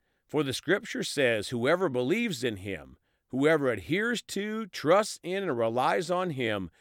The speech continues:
will not be disappointed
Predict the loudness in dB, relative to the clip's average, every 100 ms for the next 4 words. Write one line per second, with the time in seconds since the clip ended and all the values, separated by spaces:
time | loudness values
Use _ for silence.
0 | _ -4 2 4 4 2 4 4 2 -4
1 | -4 -4 0 -2 -2 -6 -2 -2 0 -2
2 | -4